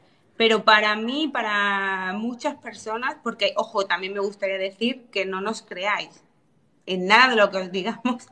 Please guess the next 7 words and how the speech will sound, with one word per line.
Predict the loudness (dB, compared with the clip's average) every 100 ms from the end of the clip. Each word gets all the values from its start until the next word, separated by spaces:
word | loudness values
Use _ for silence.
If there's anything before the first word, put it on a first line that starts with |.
| -20
<laughs> | -6
nunca. | 0 2 2 2 -2 -2 -4 0 -2 -2 -4 -4 -4 -6 -10 -12
No, | -4 2 6 8 6
comprobadlo | 4 -2 0 4 4 4 0
por | 0 -2
vosotros | -6 -10 -10 -10 -8
mismos. | -8 -6 -6 -8